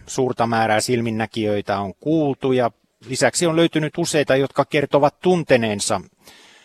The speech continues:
tämän pääepäillyn. Kaikki kansainväliset kanavat ovat edelleen käytössä, Europol, Interpol ja K R P:n lähettämät yhdysmiehet. Ja poliisi kertoi myös, että samalla valmistellaan tämän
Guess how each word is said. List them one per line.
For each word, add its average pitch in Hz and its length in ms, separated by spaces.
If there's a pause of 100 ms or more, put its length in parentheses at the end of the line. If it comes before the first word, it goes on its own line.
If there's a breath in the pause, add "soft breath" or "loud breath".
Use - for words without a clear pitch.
(240 loud breath)
tämän 107 420 (160)
pääepäillyn. 101 1040 (920 loud breath)
Kaikki 135 360
kansainväliset 127 760
kanavat 123 420
ovat 113 220
edelleen 113 360
käytössä, 110 520
Europol, 104 500
Interpol 101 580
ja 98 140
K - 100 (220)
R 95 60
P:n 92 300 (100)
lähettämät 98 640
yhdysmiehet. 104 1000 (540 loud breath)
Ja 110 80
poliisi 117 300
kertoi 120 420
myös, 131 360
että - 300
samalla 120 420
valmistellaan 113 760
tämän 113 280